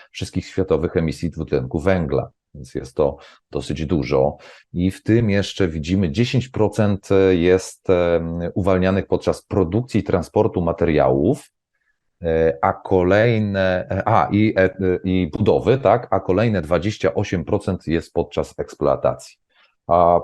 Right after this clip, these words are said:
po lewej stronie z kolei możemy zobaczyć to, jak ten ślad węglowy jest analizowany, jakie są fazy, e, analiz, prawda? Czyli mamy fazę wejściową, a, czyli tak zwany,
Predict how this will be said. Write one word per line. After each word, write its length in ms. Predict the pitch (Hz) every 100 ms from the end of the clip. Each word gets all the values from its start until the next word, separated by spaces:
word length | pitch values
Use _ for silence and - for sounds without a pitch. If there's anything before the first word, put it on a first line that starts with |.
| - _ - 104 101 -
po 80 | -
lewej 220 | 98 165
stronie 340 | 139 131 143 127
z 80 |
kolei 340 | - 127 135 127
możemy 340 | 113 107 117
zobaczyć 640 | 101 104 107 110 104 - -
to, 180 | - 101
jak 360 | 95 104 - -
ten 320 | 101 95 98 -
ślad 340 | - 104 98 95
węglowy 440 | 95 92 95 90
jest 200 | 85 -
analizowany, 720 | 92 87 80 80 76 87 123
jakie 260 | 95 80 78
są 260 | - 76 69
fazy, 720 | - 87 101 104 113 131 139 _ _ _
e, 160 | 85 82
analiz, 540 | 98 85 90 104 123 -
prawda? 400 | 90 82 95 110
Czyli 180 | - 85
mamy 280 | 82 85
fazę 500 | 82 85 87 80 87 - _ _ -
wejściową, 1200 | 65 87 95 - - 101 104 107 104 113 107 107 - _ _ _
a, 380 | 76 80 78 78
czyli 240 | - 85 82
tak 200 | 87 78
zwany, 520 | 80 90 87 87